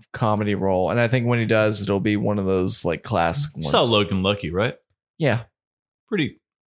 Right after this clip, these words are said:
Speaker 2: not
Speaker 1: He
Speaker 2: too
Speaker 1: wasn't
Speaker 2: bad.
Speaker 1: the main attraction
Speaker 2: He wasn't
Speaker 1: there.
Speaker 2: the main attraction, but he was, he's pretty good in that.
Speaker 1: And
Speaker 2: I
Speaker 1: then,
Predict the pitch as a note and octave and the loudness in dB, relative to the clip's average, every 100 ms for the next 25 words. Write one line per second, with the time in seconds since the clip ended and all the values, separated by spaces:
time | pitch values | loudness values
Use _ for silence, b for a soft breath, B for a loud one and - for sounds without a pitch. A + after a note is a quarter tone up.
0 | _ B3+ E3+ F3 F#3 C#3 C3+ C3+ C3 B2 | _ -12 -2 2 2 2 2 4 4 0
1 | A#2+ - A2+ A#2+ A2 G#2+ A3 G#3+ - G2 | -2 -2 0 2 2 4 2 2 2 0
2 | C3 B2 A2 - A2 G#2+ G#2+ G#2 C#3 C3+ | 2 2 2 2 2 2 2 0 0 -2
3 | - B2+ A#2+ A#2 F#2 E2 D2+ D#2+ B2+ C3 | -2 -4 -2 -2 -2 -2 -4 0 2 2
4 | C3 | 2